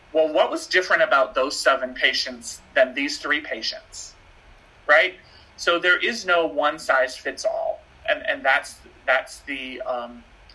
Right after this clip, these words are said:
the upshot of every intervention. Even if it's been proven to be effective in certain groups of people, there are people that will not respond to it. So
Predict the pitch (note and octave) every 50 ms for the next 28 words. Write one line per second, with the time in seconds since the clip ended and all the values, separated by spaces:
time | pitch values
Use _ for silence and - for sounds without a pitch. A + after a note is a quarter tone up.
0 | _ _ _ - D#3 D3 C#3+ C#3+ D3+ - - - - C3+ C3 B2+ - - C3 B2
1 | - - C#3+ D#3 E3+ F3 F#3 F3 D#3+ D3+ C3+ - - C#3+ C3+ C3 B2 A#2+ B2 A#2+
2 | B2 - - C3 B2+ B2+ C3 - - - - - _ - - E3 F#3 F#3 F#3 E3+
3 | E3+ E3 - - - C#3+ C#3 C#3 - - F#3 F#3 F#3+ F3 E3+ D#3+ D3+ C#3+ C3+ C3
4 | - D#3 C#3+ C#3 - D3 C#3 B2+ C3 - - - D3+ D3+ D3 D3 - C#3+ C#3+ C#3
5 | C#3 - - A#2+ - - - B3 B3 - - C3 B2 B2 B2+ - - - - -
6 | - _ _ _ - D3 - - D#3 D#3+ F#3 G3+ - - F3+ E3+ - E3 D#3 C#3+
7 | D3 C#3 C3+ C#3 C#3 C#3 C3+ C3+ C3 C3+ C3 C3 C#3 C#3 - - - B2+ B2+ C3
8 | C3 - - B2 A#2 - - - - - - _ - - - - - - - -
9 | - - - - - - - - - - - D#3+ D#3 D3+ D3